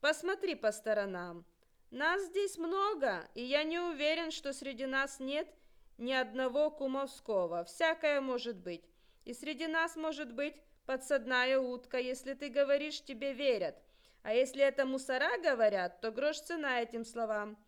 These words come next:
Порядочный арестант не должен верить мусорской шняге. О десятій вечора виключили радіо.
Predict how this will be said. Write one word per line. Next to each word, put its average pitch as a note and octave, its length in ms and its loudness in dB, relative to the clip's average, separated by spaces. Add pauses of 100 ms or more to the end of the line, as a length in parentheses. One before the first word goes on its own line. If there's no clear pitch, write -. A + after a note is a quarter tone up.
(380)
Порядочный D4 840 2
арестант C4 640 0
не D4+ 140 -6
должен B3+ 440 4
верить G3+ 320 -2
мусорской G#3 720 -6 (160)
шняге. F3 640 -6 (1000)
О A3+ 40 -4
десятій D#4 500 -2
вечора C#4 460 0
виключили A#3 600 -4
радіо. E3 540 -2